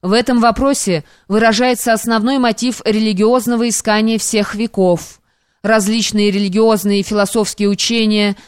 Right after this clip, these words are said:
дают на него различные ответы, но есть и общее, что сближает между собою искателей правды всех веков. Это самый предмет их искания.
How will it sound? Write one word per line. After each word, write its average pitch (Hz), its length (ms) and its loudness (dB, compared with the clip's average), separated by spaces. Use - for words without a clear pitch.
дают 214 340 2
на 226 60 0
него 214 300 2
различные 220 580 0
ответы, 208 640 -2
но 196 100 0
есть 208 420 0
и 233 100 0
общее, 190 640 0
что - 280 -2
сближает 214 600 0
между 185 320 -2
собою 214 600 0
искателей 208 600 -2
правды 196 400 0
всех 190 400 -4
веков. 180 640 -4
Это 233 280 0
самый 226 460 0
предмет 233 640 -2
их 196 220 -4
искания. 165 800 -4